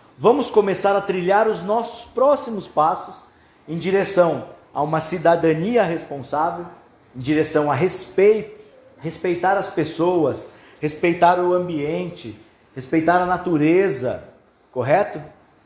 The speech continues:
Respeitar os professores, beleza? Respeitar os amigos, os meninos respeitarem as meninas, as meninas respeitarem os meninos,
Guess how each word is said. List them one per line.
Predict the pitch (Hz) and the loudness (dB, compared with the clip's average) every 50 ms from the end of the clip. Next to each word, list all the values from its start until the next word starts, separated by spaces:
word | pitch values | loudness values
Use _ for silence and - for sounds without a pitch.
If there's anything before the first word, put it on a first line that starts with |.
| _ - | _ -8
Respeitar | 151 151 147 - 175 175 165 170 170 175 180 | -6 -6 -4 0 -2 0 4 4 4 4 4
os | 180 170 | 2 -2
professores, | - - 170 151 170 180 170 - - 151 160 175 190 202 202 202 180 170 156 135 123 - - - _ _ _ _ _ _ _ _ _ _ _ | -6 -8 -8 -4 -4 -6 -6 -4 -4 -2 0 2 4 4 4 4 2 2 0 -2 -4 -8 -16 -20 _ _ _ _ _ _ _ _ _ _ _
beleza? | - 117 123 143 170 202 233 208 202 180 - - - - - | -12 -8 -4 0 2 2 2 2 0 -2 -4 -6 -12 -20 -16
Respeitar | - 131 - - 156 156 151 160 165 170 | -16 -14 -8 -4 -4 -2 0 2 2 2
os | 175 151 165 | 2 2 0
amigos, | 160 147 147 156 165 185 196 185 143 131 127 117 - - - - _ _ _ _ _ _ _ - | 0 0 0 -2 -2 -2 -4 -4 -6 -8 -8 -10 -10 -12 -20 -20 _ _ _ _ _ _ _ -8
os | 127 143 143 | -6 -4 -4
meninos | 143 170 165 160 165 180 208 220 208 190 165 123 | -2 -2 -2 0 0 2 2 2 0 0 -2 -2
respeitarem | 143 165 160 - 165 160 156 156 160 165 170 175 175 | -2 -4 -2 2 0 0 4 4 4 4 4 2 0
as | 170 139 | -2 -4
meninas, | 151 160 151 151 160 175 196 202 185 165 143 123 - - - _ _ _ - - _ | -6 -8 -8 -8 -8 -8 -8 -8 -8 -8 -10 -10 -12 -16 -20 _ _ _ -20 -20 _
as | - 107 107 | -18 -14 -8
meninas | 123 135 135 139 156 175 190 185 151 | -8 -6 -6 -4 -4 -4 -4 -4 -6
respeitarem | 151 147 - - 160 147 151 151 151 156 156 160 | -6 -8 -4 -2 -2 0 2 2 2 2 0 -2
os | 147 147 | -4 -6
meninos, | 165 160 143 135 127 117 107 - - | -6 -6 -6 -6 -6 -8 -8 -12 -18